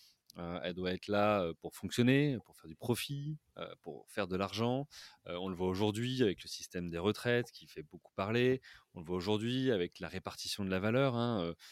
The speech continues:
euh, qui est, qui est un débat en France. Euh, voilà, c'est, c'est, c'est quoi, euh,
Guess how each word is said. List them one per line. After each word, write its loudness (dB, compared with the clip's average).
euh, -10
qui -4
est, -6
qui -8
est -2
un -2
débat 6
en 4
France. -2
Euh, 4
voilà, 0
c'est, -10
c'est, -8
c'est -2
quoi, 6
euh, 8